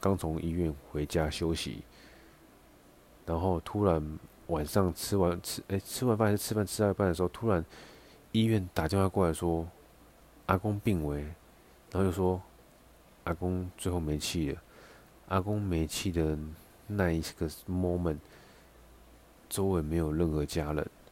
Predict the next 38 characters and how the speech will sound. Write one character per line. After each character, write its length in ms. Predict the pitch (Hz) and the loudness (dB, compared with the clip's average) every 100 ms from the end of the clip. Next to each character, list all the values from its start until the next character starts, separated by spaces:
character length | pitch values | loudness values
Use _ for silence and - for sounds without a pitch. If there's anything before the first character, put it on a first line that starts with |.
| - - - - - - - | -20 -20 -20 -20 -20 -20 -14
我 160 | - 85 | -6 -4
爸 220 | - 107 | 2 2
一 100 | 101 | 2
接 180 | - 98 | 0 2
到 120 | 92 | 2
电 200 | 95 90 | 2 2
话 140 | 92 | 2
之 160 | 87 95 | 0 2
后， 60 | 87 | 0
我 180 | 82 | 0
们 180 | 78 78 | -2 -2
马 240 | 80 80 82 | -2 -2 0
上 180 | 98 98 | 2 2
一 80 | |
家 280 | 87 92 90 | -2 0 2
人 160 | 82 71 73 - - | 0 -2 -10 -18 -8
坐 180 | 95 | -6
计 220 | 87 95 87 | -4 -2 0
程 160 | 80 | 0
车 280 | 78 85 80 - - - - - - - | 0 0 0 -4 -18 -20 -20 -20 -20 -4
飙 220 | 95 92 | 0 2
到 160 | 95 87 | 2 4
那 180 | 85 85 | 4 4
个 920 | 80 76 76 76 73 73 76 73 76 - | 4 4 2 2 0 0 -2 -2 -6 -8
医 160 | - 80 | -4 -2
院。 240 | 85 76 92 92 - - - - - - - - - - - - - - - - - - - - | 0 -2 -6 -18 -20 -20 -20 -20 -20 -20 -20 -20 -20 -20 -20 -20 -20 -20 -20 -20 -20 -20 -20 -6
那 200 | 104 104 - | -2 0 0
一 140 | 90 | -4
进 240 | - 107 95 | -2 -4 -2
去 420 | 104 95 82 82 82 - - - - - - - - | 0 0 0 -4 -10 -20 -20 -20 -20 -20 -20 -20 -4
病 220 | 104 85 | -2 0
房 240 | 82 78 | 0 -2
的 60 | 78 | -4
时 120 | - | -2
候， 200 | 87 87 | 0 0
就 120 | 82 87 | -2 -2
看 180 | 87 | 0
到 380 | 85 87 85 80 | 2 2 2 0